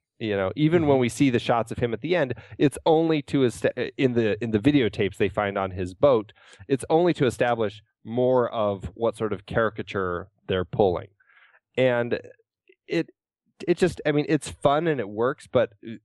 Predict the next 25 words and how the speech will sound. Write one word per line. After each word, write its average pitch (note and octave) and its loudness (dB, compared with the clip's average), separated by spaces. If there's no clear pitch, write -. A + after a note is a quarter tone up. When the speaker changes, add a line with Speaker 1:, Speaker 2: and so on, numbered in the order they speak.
Speaker 1:
after B2 -4
multiple A2+ -4
viewings, B2+ -6
you B2+ -2
lose C3 2
interest C3 0
in B2 -4
that G#2+ -2
character C3+ -2
because G2+ 0
he C#3 2
is D3 4
just A2 0
a F#2+ -14
cardboard G2 -2
cutout. F#2+ -2
He's, G2+ -6
he's G#2 -8
a G2+ -4
stock C#3 -2
character A2+ -4
that G2 -6
we've G2 -6
all A2 2
seen A2+ -10